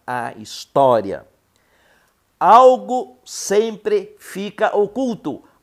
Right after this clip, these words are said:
Algo sempre fica não conhecido. Nós fazemos planejamentos na nossa realidade física, com coisas mensuráveis, com coisas observáveis.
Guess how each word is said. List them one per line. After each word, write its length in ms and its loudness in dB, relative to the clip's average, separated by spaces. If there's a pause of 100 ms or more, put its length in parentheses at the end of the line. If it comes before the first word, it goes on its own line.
Algo 460 2
sempre 480 -10
fica 440 -14
não 300 -2
conhecido. 680 -6 (260)
Nós 320 -2
fazemos 560 -4
planejamentos 1400 -8 (680)
na 140 -6
nossa 300 -2
realidade 640 -6
física, 640 -16 (1000)
com 180 -10
coisas 520 -2
mensuráveis, 960 -8
com 220 -18
coisas 640 -10
observáveis. 1300 -8